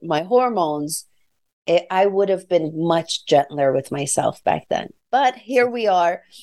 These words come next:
And, and for those of you that are listening, I, we both wholeheartedly, I think I speak on behalf of Linda on this one too, we get your pain.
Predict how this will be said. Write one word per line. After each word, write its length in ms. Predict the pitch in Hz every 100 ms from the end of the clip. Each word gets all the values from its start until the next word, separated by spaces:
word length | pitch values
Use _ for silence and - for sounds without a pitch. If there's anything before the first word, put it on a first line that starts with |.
| - _
And, 200 | 196 208 220
and 160 | 233 247
for 240 | 247 247
those 280 | 233 269 269
of 100 | 269
you 140 | 269
that 140 | 226 202
are 120 | 202
listening, 680 | 185 190 202 180 165 151 - -
I, 440 | 190 202 208 - _ - 180 190
we 320 | 185 220 240
both 500 | 180 190 226 226 220
wholeheartedly, 800 | 214 190 - 233 233 233 196 220
I 60 | 214
think 220 | 240 202
I 100 | 202
speak 260 | 202 220
on 120 | 214 180
behalf 220 | 190 196
of 120 | 190
Linda 220 | 196 196
on 160 | 180 175
this 160 | 185
one 180 | 196 170
too, 200 | - 175
we 280 | 170 202 196
get 380 | 180 202 190 -
your 160 | 170
pain. 500 | 175 175 175 190 262